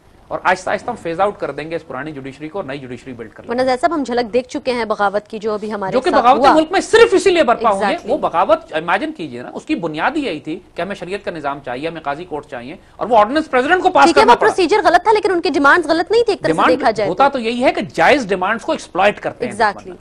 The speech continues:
Speaker 1: तो जायज demands अगर हैं तो यार स्टेट क्यों नहीं देती उसको?
Speaker 2: So ये trailer था जो कि मैं कहती हूँ अल्लाह ताला ने शुक्र है हमें
Speaker 1: हमें
Speaker 2: दिखाया
Speaker 1: दिखा
Speaker 2: है
Speaker 1: दिया।
Speaker 2: बल्कि
Speaker 1: और हमें
Speaker 2: exactly।
Speaker 1: जंग करके सवाब को वापस लेना
Speaker 2: Exactly।
Speaker 1: पड़ा, इसलिए कि अदालती निजाम collapse कर चुका था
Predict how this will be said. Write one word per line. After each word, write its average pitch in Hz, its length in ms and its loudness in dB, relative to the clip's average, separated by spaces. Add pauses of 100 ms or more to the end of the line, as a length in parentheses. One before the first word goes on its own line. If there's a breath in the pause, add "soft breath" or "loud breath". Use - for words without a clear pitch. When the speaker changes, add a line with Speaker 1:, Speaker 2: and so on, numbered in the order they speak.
Speaker 1:
तो 320 80 -6
जायज 240 340 4
demands 269 360 -2
अगर 262 180 -2
हैं 202 200 -6
तो 330 80 -8
यार 311 120 2
स्टेट 320 360 -2
क्यों 381 160 0
नहीं 370 120 0
देती 208 260 -2
उसको? - 220 -6
Speaker 2:
So 381 60 4
ये 427 100 6
trailer 403 300 2
था 440 100 2
जो 359 140 -2
कि - 80 -2
मैं 381 140 0
कहती 392 140 -4
हूँ 453 60 4
अल्लाह 403 120 4
ताला 392 180 4
ने 403 100 0
शुक्र 403 280 -2
है 494 140 6
हमें 440 120 4
Speaker 1:
हमें 427 120 0
Speaker 2:
दिखाया 294 200 6
Speaker 1:
दिखा 370 120 10
Speaker 2:
है 480 60 8
Speaker 1:
दिया। 311 120 4
Speaker 2:
बल्कि 254 240 2
Speaker 1:
और 208 140 2
हमें 226 160 2
Speaker 2:
exactly। 247 200 2
Speaker 1:
जंग 330 100 0
करके 311 240 2
सवाब 240 280 2
को 269 80 0
वापस 220 180 2
लेना 247 120 6
Speaker 2:
Exactly। 208 260 -2
Speaker 1:
पड़ा, 240 200 0 (480 soft breath)
इसलिए 269 360 0
कि 277 100 -4
अदालती 226 400 2
निजाम 233 260 -2
collapse 190 300 -4
कर 156 140 -10
चुका 120 240 -12
था 131 220 -10